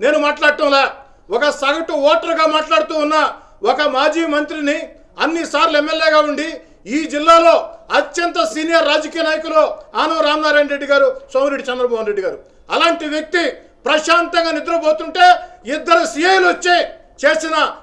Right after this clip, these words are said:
విధానం, ఆ చొక్కా పట్టుకుని లాగిన విధానం, ఆ దౌర్జన్యం చేసే విధానం, పోలీస్ అధికారులా మీరు, సీఐలా, రౌడీలా అని చెప్పి అడుగుతూ ఉన్నా.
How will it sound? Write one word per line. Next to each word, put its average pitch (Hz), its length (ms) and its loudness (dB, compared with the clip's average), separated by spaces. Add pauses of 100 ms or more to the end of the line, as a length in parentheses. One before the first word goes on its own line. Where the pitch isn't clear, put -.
(100)
విధానం, 330 500 2 (360)
ఆ 240 120 2 (320)
చొక్కా 359 360 4
పట్టుకుని 302 520 0 (180)
లాగిన 294 380 2
విధానం, 294 500 0 (200)
ఆ 294 160 4
దౌర్జన్యం 302 680 0
చేసే 240 160 -4
విధానం, 262 360 -4 (400)
పోలీస్ 214 340 -6
అధికారులా 190 600 -8 (440)
మీరు, 175 180 -10
సీఐలా, 214 640 -2 (380)
రౌడీలా 247 400 0
అని 202 140 -4
చెప్పి 165 160 -10
అడుగుతూ 143 260 -12
ఉన్నా. 113 180 -20